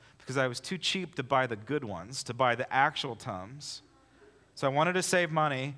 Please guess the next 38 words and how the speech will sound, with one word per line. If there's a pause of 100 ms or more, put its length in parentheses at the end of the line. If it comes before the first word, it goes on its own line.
(140)
so
I
bought
the
cheap
Tums, (320)
and
they're
nasty. (1120)
And
I, (720)
and
I
won't
eat
'em.
But
here's
the
thing
that
really
clicked
in
my
head, (320)
because, (880)
um,
among
all
the
other
clutter
that
is
on
my
nightstand